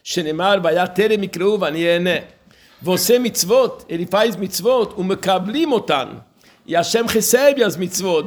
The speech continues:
בנחת, בשמחה, שנאמר, "כי כבר רצו אלוקים את מעשיך." ולא יועיד, fala o Rambam, "אלא שמסעווים להם."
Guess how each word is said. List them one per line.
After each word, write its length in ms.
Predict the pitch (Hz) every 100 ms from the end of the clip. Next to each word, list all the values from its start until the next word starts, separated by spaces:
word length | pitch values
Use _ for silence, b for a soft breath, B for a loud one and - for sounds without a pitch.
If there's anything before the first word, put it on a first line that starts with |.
| -
בנחת, 800 | 151 165 226 220 117 175 160 147
בשמחה, 720 | 147 147 - 247 220 170 165 131
שנאמר, 600 | - 147 240 233 196 165 - B B B
"כי 80 | -
כבר 200 | - 147
רצו 420 | 143 208 240 196
אלוקים 460 | 185 160 - 175 185
את 180 | 165 -
מעשיך." 440 | 143 147 156 147 110 - _ b b b b 98
ולא 320 | 98 139 302
יועיד, 420 | 330 254 170 -
fala 220 | - 135
o 60 | 135
Rambam, 460 | 165 220 170 160 -
"אלא 180 | 147 147
שמסעווים 880 | - 131 131 - - 277 226 196 160
להם." 400 | 139 135 127